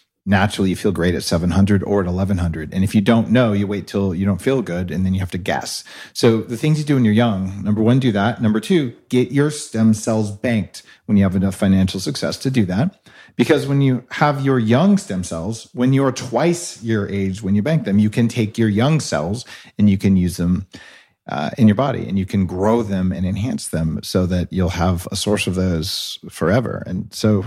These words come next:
I just wanted to have an open conversation because I get questions every day on D Ms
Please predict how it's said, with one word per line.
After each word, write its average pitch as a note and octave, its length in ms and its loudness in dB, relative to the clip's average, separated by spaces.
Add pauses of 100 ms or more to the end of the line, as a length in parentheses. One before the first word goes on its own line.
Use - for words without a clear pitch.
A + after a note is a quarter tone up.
(100)
I G#2+ 60 -2
just G#2+ 160 -4
wanted D3 140 4
to C3 60 4
have C3+ 120 4
an A2 180 4
open A2 280 2
conversation G#2 640 2
because F#2+ 280 0
I - 80 -4
get G#2 220 0
questions G#2 420 0
every A#2 320 2
day F#2 300 -2
on E2 160 -8
D F#2+ 240 -4
Ms F#2 360 2